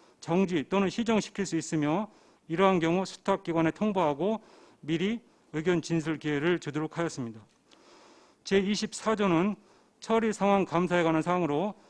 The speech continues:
위탁 사무에 대해 매년 일 회 이상 감사를 실시해야 하고, 위법 또는 부당하다고 인정될 때에는 시정 조치와 관계 임직원에 대해 문책할 수 있도록 하였습니다. 다음 십이 페이지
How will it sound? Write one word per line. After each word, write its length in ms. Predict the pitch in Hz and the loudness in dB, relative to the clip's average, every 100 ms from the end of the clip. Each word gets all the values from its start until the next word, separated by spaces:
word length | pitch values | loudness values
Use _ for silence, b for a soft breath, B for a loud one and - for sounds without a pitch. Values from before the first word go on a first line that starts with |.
| b b b | b b b
위탁 320 | 151 - 180 | -6 0 0
사무에 720 | - - - - 208 214 196 151 _ | -2 -14 -18 -2 2 2 2 -2 _
대해 260 | - 156 180 | -4 0 2
매년 400 | 151 175 185 170 | 2 2 2 0
일 140 | 165 | 0
회 100 | 180 | 2
이상 220 | 160 175 160 | 2 0 0
감사를 360 | 147 156 160 | -2 0 -2
실시해야 440 | 139 214 190 160 147 | -2 -6 -4 -2 -2
하고, 420 | 151 143 208 - B B B B - | -2 -2 -2 -4 B B B B -10
위법 500 | 180 - 196 135 - b b _ | -10 -2 -2 -2 -8 b b _
또는 220 | 202 202 | 0 0
부당하다고 580 | 190 180 190 170 165 165 | 0 2 2 2 0 0
인정될 380 | 156 175 156 143 | 2 0 0 -2
때에는 380 | 151 147 214 214 B B B | 0 0 0 -2 B B B
시정 340 | - 226 214 180 | -8 -2 0 0
조치와 460 | 156 - 165 127 - b b _ | -2 -4 -4 -4 -10 b b _
관계 300 | 151 175 170 | -2 0 2
임직원에 440 | 160 160 165 156 | 0 0 0 0
대해 220 | 135 165 | 0 -2
문책할 500 | 165 143 151 151 135 | -2 -4 -4 -6 -6
수 100 | 123 139 | -8 -10
있도록 320 | 135 160 - | -10 -12 -10
하였습니다. 460 | 147 - 110 110 95 _ B B B B B B B B | -12 -10 -14 -16 -20 _ B B B B B B B B
다음 200 | 175 190 | -2 -2
십이 200 | - 220 | -2 -6
페이지 560 | 202 190 156 151 185 | -2 -2 0 -2 -2